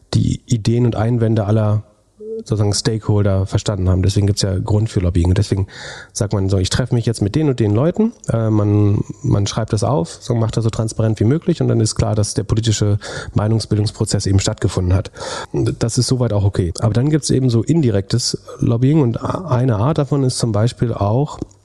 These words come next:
also neben dem, was in Frankreich passiert ist, dass man einfach viele Treffen gar nicht angemeldet hat. Äh, so, ich weiß nicht, wie, inwiefern das bei, in Deutschland der Fall war, aber prinzipiell, so,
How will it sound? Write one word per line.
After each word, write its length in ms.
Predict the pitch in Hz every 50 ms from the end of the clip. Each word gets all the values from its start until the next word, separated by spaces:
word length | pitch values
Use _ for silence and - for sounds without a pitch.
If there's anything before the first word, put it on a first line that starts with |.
| _ _ -
also 180 | 113 92 104
neben 300 | 107 110 123 123 127 110
dem, 160 | 110 113 117
was 160 | 107 104 - 107
in 80 | 95
Frankreich 300 | - 139 147 - 101 -
passiert 280 | - 98 - - 107 131
ist, 140 | 127 - 98
dass 80 | 95
man 140 | 101 98 90
einfach 200 | 98 101 - 98
viele 200 | - - 104 95
Treffen 260 | - - 101 - 101
gar 80 | 90 90
nicht 160 | 92 - 98
angemeldet 460 | 120 131 113 98 92 95 101 107 -
hat. 180 | 160 - - - _ - 143
Äh, 360 | 131 135 143 147 151 151 -
so, 220 | - 139 135 135 127
ich 160 | 117 - -
weiß 180 | 113 107 -
nicht, 120 | 117 - -
wie, 60 | -
inwiefern 460 | 110 107 107 113 117 110 - - 113
das 160 | 110 101 -
bei, 120 | - 117 113
in 120 | 110 113
Deutschland 260 | 110 - - - 131
der 80 | 123 -
Fall 180 | - 131 123 123
war, 60 | 117
aber 180 | 101 101 110 - - - - - - - - - - - - - - -
prinzipiell, 680 | - 127 135 143 - - 120 113 110 110 120 - - -
so, 360 | 120 110 104 104 107 110